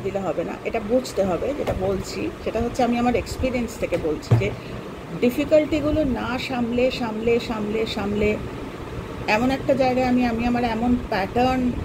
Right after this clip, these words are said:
behavior বা বলো বা karmic একটা pattern তৈরি করলাম, তখন আমার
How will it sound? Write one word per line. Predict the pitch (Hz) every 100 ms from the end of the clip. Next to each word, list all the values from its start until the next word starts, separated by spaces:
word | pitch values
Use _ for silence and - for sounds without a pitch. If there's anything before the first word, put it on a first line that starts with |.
| -
behavior | 202 208 240 233 233 226 226
বা | 208 196
বলো | 208 202 208 202
বা | 208 220
karmic | 202 208 220 202
একটা | - -
pattern | 165 - 196 208 202
তৈরি | 160 196
করলাম, | 185 170 170 - - - -
তখন | 214 277 277
আমার | 277